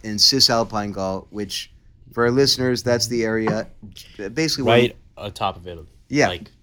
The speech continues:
Speaker 2: Switzerland, Milan, kind of.
Speaker 1: Exactly right.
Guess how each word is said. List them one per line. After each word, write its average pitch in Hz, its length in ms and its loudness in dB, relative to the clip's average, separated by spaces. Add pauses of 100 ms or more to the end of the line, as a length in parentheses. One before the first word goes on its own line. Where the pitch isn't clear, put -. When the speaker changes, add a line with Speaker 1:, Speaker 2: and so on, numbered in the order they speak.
(160)
Speaker 2:
Switzerland, 117 800 -4
Milan, 98 840 -2 (100)
kind 85 280 -20
of. 82 60 -20 (220)
Speaker 1:
Exactly 123 580 2
right. 95 180 -4